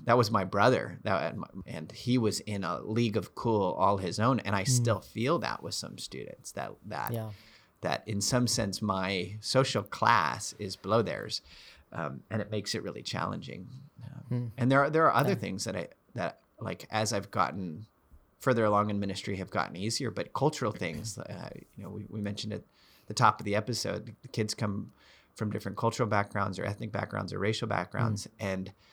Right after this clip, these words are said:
Speaker 1: um, it's, it's not always easy to connect with those kids. So what would you, uh, w-, w-, what are your s-, thoughts on some of those things? I know,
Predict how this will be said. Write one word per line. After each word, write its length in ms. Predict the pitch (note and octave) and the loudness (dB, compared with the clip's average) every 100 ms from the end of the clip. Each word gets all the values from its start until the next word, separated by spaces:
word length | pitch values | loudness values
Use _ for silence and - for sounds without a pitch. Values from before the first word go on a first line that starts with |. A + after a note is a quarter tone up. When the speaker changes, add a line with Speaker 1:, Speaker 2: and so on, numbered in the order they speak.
| - _ _ - | -20 _ _ -10
Speaker 1:
um, 400 | D2 C#2+ C2 D#2+ B2+ D#3+ _ _ _ | -8 -6 -8 -12 -16 -20 _ _ _
it's, 380 | - - - - _ _ _ _ | -6 -4 -4 -6 _ _ _ _
it's 220 | A#2 A2+ C3 | -8 -4 4
not 240 | A#2+ B2 | 6 6
always 340 | A2+ G2+ F#2+ - | 4 2 -4 -8
easy 380 | A2 B2 B2 F#2+ | -2 0 0 -2
to 140 | - - | -6 -8
connect 220 | E2+ - | -10 -10
with 80 | F#2 | -12
those 120 | F#2 | -8
kids. 200 | - - | -6 -2
So 100 | C3+ | 4
what 160 | D3+ F#3 | 4 4
would 140 | C#3 | 0
you, 380 | D3 C#3+ C3+ B2+ _ _ _ _ - - - | 2 2 -2 -8 _ _ _ _ -16 -16 -6
uh, 160 | A#2 G2+ | -4 -2
w-, 200 | - - - | -6 -12 -12
w-, 380 | - C3 C#3+ - | -14 -8 -8 -4
what 260 | D3+ D3 | 4 6
are 40 | D3+ | 6
your 160 | C3 | 4
s-, 100 | C3 | 2
thoughts 360 | - - A#2+ - | -4 2 2 4
on 60 | A2 | -2
some 120 | A2 | -2
of 40 | G#2 | 0
those 140 | A2+ | 0
things? 200 | A2+ F#2+ | 0 -2
I 60 | A2 | 0
know, 220 | A2 G2+ | 2 0